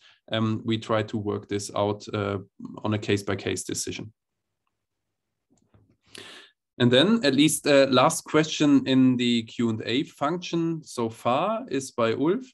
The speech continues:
Um, what would be your recommendation or go-to resource on learning about implementing O K Rs individually? Um, I'm not sure whether I understand the question correctly, but,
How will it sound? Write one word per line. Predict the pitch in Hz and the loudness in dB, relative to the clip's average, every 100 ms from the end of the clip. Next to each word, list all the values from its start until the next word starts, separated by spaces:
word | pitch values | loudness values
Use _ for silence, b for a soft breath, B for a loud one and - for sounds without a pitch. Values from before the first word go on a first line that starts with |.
| _ _ _ _ _ - | _ _ _ _ _ -4
Um, | 127 127 127 - _ _ | 0 0 0 -6 _ _
what | 117 139 156 | -4 -2 -2
would | 170 156 | -4 -4
be | |
your | 151 151 139 | -4 -2 -4
recommendation | 135 139 127 120 139 - 170 175 | -4 -4 -4 -2 -4 -4 -8 -8
or | - 110 | -6 -4
go-to | 117 135 - | -4 -4 -4
resource | 131 131 131 127 123 123 | -2 0 -2 -4 -6 -6
on | - 113 107 | -8 -6 -4
learning | 107 120 127 127 135 123 | 0 2 2 2 -2 -4
about | 117 110 110 113 - | -8 -2 0 0 -6
implementing | 120 123 123 117 117 117 113 | -8 -6 -2 0 0 -4 -6
O | 107 107 | -6 -8
K | 110 | -6
Rs | 101 107 113 - | -2 -2 -2 -6
individually? | 110 104 98 113 113 104 95 87 - _ _ _ _ _ _ _ _ _ | -6 -6 0 0 0 -2 -2 -10 -16 _ _ _ _ _ _ _ _ _
Um, | 117 120 120 120 113 110 _ _ _ _ _ | 2 4 6 4 2 -6 _ _ _ _ _
I'm | 127 | -2
not | 156 156 | -2 0
sure | 165 | 0
whether | 151 143 | 0 2
I | 135 135 135 | 2 2 0
understand | 135 127 - 131 139 | -2 -4 -4 -4 -4
the | 131 | -6
question | 120 - - 127 - 135 | -8 -8 -4 -2 -2 -4
correctly, | 120 120 131 160 165 180 | -2 0 0 -2 -4 -4
but, | 180 131 - | -4 -8 -8